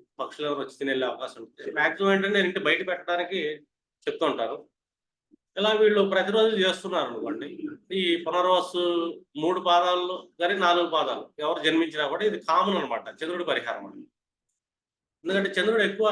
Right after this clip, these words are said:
ఈ జాతకులను ఇబ్బంది పెడతాడు. అందులో పర్టికులర్గా చూసుకున్నాం అనుకోండి, ఈ మూడు పాదాల వాళ్ళు మనం పర్టికులర్గా చూసుకుంటే, ఇంకే గ్రహం ఇబ్బంది పెడుతుంది అని చెప్పి కూడా ఆలోచించవచ్చు.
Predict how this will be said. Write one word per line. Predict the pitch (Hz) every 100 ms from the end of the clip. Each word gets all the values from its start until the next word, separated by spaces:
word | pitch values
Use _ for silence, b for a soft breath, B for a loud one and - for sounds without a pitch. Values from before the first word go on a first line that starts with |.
| 190 214
ఈ | 185
జాతకులను | 156 165 170 185 151
ఇబ్బంది | 151 151
పెడతాడు. | 117 - - - _ _ _ _ _ _ _ -
అందులో | 170 214 220 196 175 -
పర్టికులర్గా | 175 - 214 214 208 196
చూసుకున్నాం | 190 - 180 151
అనుకోండి, | 123 117 110 - - _ _ _ _ _ _ _ _ _ _ _ _ _ _ _ -
ఈ | 175 175 175 175 - -
మూడు | 165 180 208 214
పాదాల | 214 202 208
వాళ్ళు | 202 196 190
మనం | 190 180 180 175 175 - -
పర్టికులర్గా | 170 190 190 185 180
చూసుకుంటే, | 170 - 175 175 202 185 185
ఇంకే | 190 190 196
గ్రహం | 185 190 170
ఇబ్బంది | 160 147 143
పెడుతుంది | 131 - 127 135
అని | 131
చెప్పి | 135 151
కూడా | 165
ఆలోచించవచ్చు. | 117 104 98 101 _